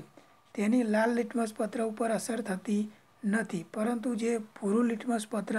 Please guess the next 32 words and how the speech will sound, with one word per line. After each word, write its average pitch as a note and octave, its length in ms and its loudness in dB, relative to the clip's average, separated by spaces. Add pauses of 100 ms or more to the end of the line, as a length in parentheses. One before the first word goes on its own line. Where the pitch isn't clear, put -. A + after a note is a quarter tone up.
છે G3+ 160 -6 (580)
તે C4 120 0
લાલ G3+ 320 2
બનાવે G3+ 460 2 (320)
છે. F#3+ 160 -2 (560)
એટલે G#3 180 -2
જે A3+ 160 0
શેમ્પૂ F#3+ 480 0
છે G#3 200 2
તે G#3 120 0
એસિડિક A3 540 0
પ્રકૃતિ G#3 540 -2
ધરાવે F#3 480 0 (500)
છે. A3 120 0 (600)
ત્યાર A#3 200 -2
પછી A#3+ 300 -2
છે B3 240 -2
મીઠાનું G#3+ 640 4
દ્રાવણ. F#3+ 380 0 (540)
તો G#3+ 120 -4
મીઠાનું A3 540 2
દ્રાવણ G#3+ 340 0
છે G#3+ 160 -2 (180)
તે A3+ 120 -6
લાલ G#3+ 320 2
અને A3 300 -2
ભૂરા G3+ 340 0
લિટમસ G#3+ 460 -2
પત્ર G#3 300 -4 (180)
ઉપર G#3 260 2 (800)
અસર A#3+ 380 0
કરતું G#3 560 2